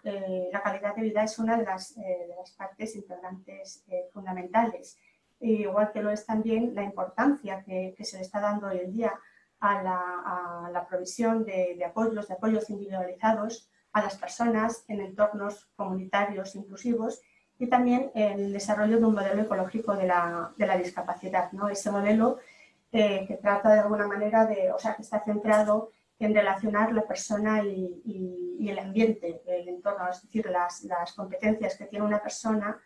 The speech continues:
eh, con las demandas o las exigencias que puede tener el, el entorno o el ambiente en el que se desarrolla la vida de, de esa persona. Es decir, eh, tres elementos fundamentales,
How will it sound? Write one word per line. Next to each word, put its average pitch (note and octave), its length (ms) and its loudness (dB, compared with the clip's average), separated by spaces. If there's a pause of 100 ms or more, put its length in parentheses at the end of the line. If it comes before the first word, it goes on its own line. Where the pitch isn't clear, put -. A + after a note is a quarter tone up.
(380)
eh, G3+ 320 0
con F#3 240 0
las F3 560 -4
demandas G#3+ 840 4
o F#3 80 -4
las F3+ 360 0
exigencias G#3+ 640 -4
que G3 100 -12
puede G3 260 -4
tener F#3+ 380 -4
el, F3 420 -4 (240)
el F#3 160 -4
entorno G#3 420 2
o F#3+ 120 0
el F#3 100 2
ambiente G3 340 0
en A3 140 6
el - 80 -4
que G3 80 -6
se F#3 160 0
desarrolla G3 420 2
la G3 140 4
vida G3 240 0
de, F3 360 2 (360)
de G#3 120 2
esa G3 220 0
persona. F#3+ 420 -2
Es F#3 100 -4
decir, A#3 380 0
eh, - 280 -8
tres A3+ 200 2
elementos A3 440 4
fundamentales, A3+ 760 2